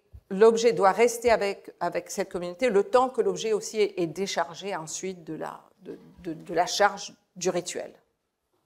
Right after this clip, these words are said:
Il y a d'autres qui, euh, euh, veulent, n'ont pas encore décidé, donc ils veulent bien que le cartel reste, mais l'objet doit disparaître. Il n'y a plus d'objet, l'objet doit être caché. Donc on voit un cartel et puis on voit un, une boîte noire, c'est caché.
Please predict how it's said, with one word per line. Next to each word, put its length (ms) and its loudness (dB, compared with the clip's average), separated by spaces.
Il 60 -8
y 80 10
a 80 10
d'autres 400 2
qui, 380 -6
euh, 640 -2
euh, 400 -6
veulent, 420 0
n'ont 180 2
pas 160 6
encore 260 4
décidé, 440 0
donc 280 -6
ils 80 -10
veulent 140 0
bien 240 0
que 140 0
le 180 0
cartel 480 -2
reste, 340 -4
mais 100 -6
l'objet 280 -2
doit 140 -4
disparaître. 460 -10
Il 220 -6
n'y 100 -6
a 60 -4
plus 120 -10
d'objet, 280 -6
l'objet 400 -2
doit 100 0
être 100 -6
caché. 380 -8
Donc 220 -6
on 40 -12
voit 120 -10
un 60 -12
cartel 440 -6
et 60 -6
puis 160 -12
on 40 -8
voit 220 -8
un, 220 -14
une 140 -8
boîte 280 -2
noire, 300 -4
c'est 160 -18
caché. 320 -18